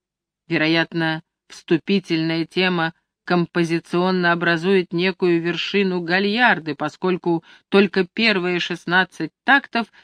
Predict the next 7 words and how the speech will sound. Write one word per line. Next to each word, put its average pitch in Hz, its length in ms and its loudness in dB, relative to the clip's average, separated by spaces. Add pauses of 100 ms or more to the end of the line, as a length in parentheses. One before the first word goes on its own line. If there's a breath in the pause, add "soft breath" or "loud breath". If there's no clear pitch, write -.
(180 soft breath)
это 220 240 2
видение 226 680 2
из 208 380 -2
прошлого 247 600 -4
предстаёт 190 760 -2
моему 165 420 -4
взору. 139 680 -10